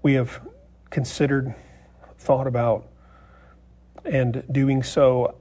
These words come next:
out of genuine love and reverence for you.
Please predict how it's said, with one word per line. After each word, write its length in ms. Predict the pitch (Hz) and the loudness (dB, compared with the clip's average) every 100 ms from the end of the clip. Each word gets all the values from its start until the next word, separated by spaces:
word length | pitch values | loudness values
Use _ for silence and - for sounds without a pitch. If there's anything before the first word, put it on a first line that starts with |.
| - | -2
out 180 | 127 | -2
of 420 | 127 117 107 - - - _ | 0 -4 -8 -14 -18 -20 _
genuine 420 | - 139 135 127 | -4 -2 0 -2
love 520 | 117 117 117 - - - _ _ _ _ - | -2 -2 -2 -8 -14 -20 _ _ _ _ -6
and 140 | 131 | 0
reverence 440 | 123 127 123 117 - | 2 2 0 -6 -10
for 200 | - 123 | -10 -10
you. 220 | 107 113 | -8 -12